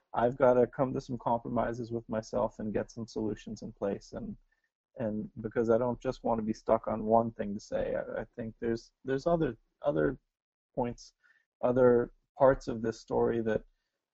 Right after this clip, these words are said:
you know, we wanna get to and address, and, and we can't do that until we get through this first episode.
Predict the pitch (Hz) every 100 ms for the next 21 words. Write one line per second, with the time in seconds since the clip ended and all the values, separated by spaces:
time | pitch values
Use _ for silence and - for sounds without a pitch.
0 | _ - 110 101 110 120 120 120 117 107
1 | 117 113 - 123 113 110 104 107 110 -
2 | 117 104 110 107 110 113 110 131 123 117
3 | 147 117 101 104 113 110 110 107 104 107
4 | - - 113 110 107 - - 110 104 -
5 | _ _ _ _ _ _ _ _ _ -
6 | 113 110 - - -